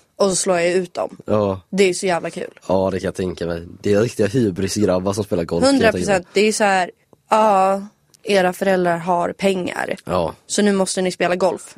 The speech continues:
Speaker 1: Men ni är ju värdelösa på det. Absolut, ni kan slå långt, men kan ni faktiskt slå rakt?
Speaker 2: Ja. Nej, alltså jag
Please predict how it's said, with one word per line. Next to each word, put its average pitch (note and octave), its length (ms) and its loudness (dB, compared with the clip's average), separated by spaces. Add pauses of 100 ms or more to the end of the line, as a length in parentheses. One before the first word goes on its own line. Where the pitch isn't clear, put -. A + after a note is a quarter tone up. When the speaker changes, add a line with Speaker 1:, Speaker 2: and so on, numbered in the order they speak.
Speaker 1:
Men G3 180 2
ni F#3 60 2
är F3+ 40 2
ju F#3 80 2
värdelösa F3 520 0
på F3+ 80 -2
det. - 140 -2
Absolut, F#3 400 -2
ni E3+ 80 -6
kan F3 200 -4
slå F#3 160 -4
långt, F#3 240 -2
men - 100 -8
kan F3 140 -8
ni F#3 80 -8
faktiskt - 400 -10
slå - 220 -6
rakt? - 640 -6
Speaker 2:
Ja. F#2 280 0 (360)
Nej, G2+ 160 0
alltså - 220 -2
jag G#2+ 160 4